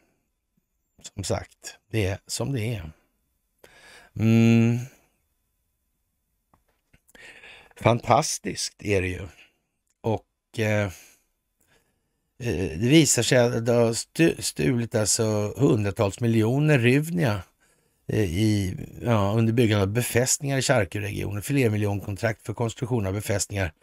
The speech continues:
Ja, för, för vilka totalt sju miljarder hryvnia spenderades. Det överfördes till fiktiva företag. Mm, de har bara snott pengarna, alltså. Ja.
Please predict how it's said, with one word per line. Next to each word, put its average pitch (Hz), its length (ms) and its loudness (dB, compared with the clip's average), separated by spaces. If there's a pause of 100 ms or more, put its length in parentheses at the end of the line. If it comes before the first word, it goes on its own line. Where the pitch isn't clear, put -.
(580)
Ja, 101 460 2
för, 117 280 0
för 107 580 -2
vilka 113 320 0
totalt 113 380 2
sju 107 340 2
miljarder 117 640 4
hryvnia 101 420 0
spenderades. 98 800 -2 (480)
Det 107 140 -2
överfördes 98 720 2
till 104 120 -4
fiktiva 90 840 -4 (560)
företag. 101 640 -4 (720)
Mm, 92 340 -4
de 92 160 0
har 165 80 4
bara 190 160 6
snott - 580 -4
pengarna, 87 360 -10
alltså. 117 360 -14 (3500)
Ja. 85 340 -6